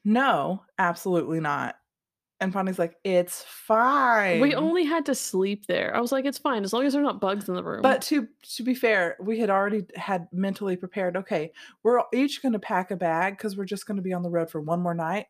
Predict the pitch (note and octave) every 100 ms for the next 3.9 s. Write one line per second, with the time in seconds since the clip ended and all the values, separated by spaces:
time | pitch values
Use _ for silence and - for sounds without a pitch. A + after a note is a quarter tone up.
0 | - A#3+ A3 G3+ G3+ G3+ G3+ F3+ - E3
1 | - F3 F3+ - - E3+ - D#3+ F#3+ B3+
2 | G3+ F#3+ G#3 - _ - D#3+ D3+ E3 A3+
3 | A#3+ A#3+ - F#3+ G3+ A#3 A3 G#3 -